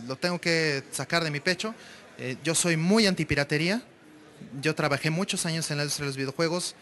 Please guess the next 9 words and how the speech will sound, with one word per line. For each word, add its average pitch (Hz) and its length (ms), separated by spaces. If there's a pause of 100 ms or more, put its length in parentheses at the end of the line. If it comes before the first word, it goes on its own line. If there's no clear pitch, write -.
(260)
eh, 117 340 (180)
sé - 200
perfectamente 156 680
lo 131 160
que 123 120
cuesta 180 340
hacer 143 240
un 143 80
videojuego, 151 540